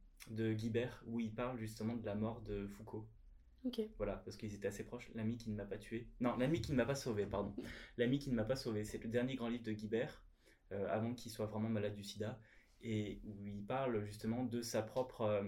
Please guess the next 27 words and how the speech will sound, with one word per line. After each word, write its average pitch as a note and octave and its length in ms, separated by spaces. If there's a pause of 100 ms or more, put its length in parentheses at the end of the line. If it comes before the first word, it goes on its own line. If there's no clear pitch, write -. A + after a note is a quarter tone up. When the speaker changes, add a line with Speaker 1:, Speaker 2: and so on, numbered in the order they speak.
(120)
Speaker 1:
contamination A2+ 840 (100)
au G#2+ 320
V G#2 220
I G#2+ 80
H C3 300 (360)
et, B2 260
euh, G2+ 340 (300)
les A2 100
dernières A2 460
heures A#2+ 120
qu'il A2+ 120
passe A2 260
avec, G2+ 320
euh, G2 340
avec G#2 240
Foucault. A2 380 (360)
Il G#2+ 260
lui A2 100
change B2 260
son A#2+ 160
nom A#2+ 220
dans G#2+ 140
le G2+ 60
livre, A#2 220
il G#2 100
l'appelle G2+ 300
Musil, A2+ 440